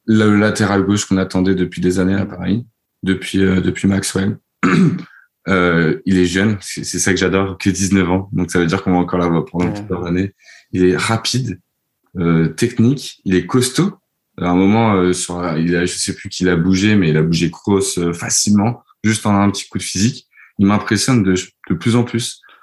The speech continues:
Speaker 2: Ouais,
Speaker 1: toutes
Speaker 2: ouais.
Speaker 1: les semaines. Donc, euh, c'est, pour moi, c'est, bon, c'est mon top trois un peu. On va tous savoir plus ou moins le même, hein. Mais surtout Mendes,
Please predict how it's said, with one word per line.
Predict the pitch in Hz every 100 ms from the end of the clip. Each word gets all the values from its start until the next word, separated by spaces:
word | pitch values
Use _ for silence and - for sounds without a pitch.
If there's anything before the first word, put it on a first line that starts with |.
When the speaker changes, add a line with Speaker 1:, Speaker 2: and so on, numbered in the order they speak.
| _
Speaker 2:
Ouais, | 117
Speaker 1:
toutes | 110
Speaker 2:
ouais. | 104
Speaker 1:
les | -
semaines. | - 107 110
Donc, | 95 95 98
euh, |
c'est, | 92 92
pour | -
moi, | 107 127
c'est, | - 92 - _ _ _ _ _ -
bon, | 85
c'est | 85 87
mon | 92
top | 92 90
trois | - 107
un | 98
peu. | -
On | 98
va | 87
tous | 82
savoir | - 92 92
plus | - 92
ou |
moins | 95 98
le |
même, | 104 101
hein. | 90 92
Mais | 92 90
surtout | - - -
Mendes, | 98 92 95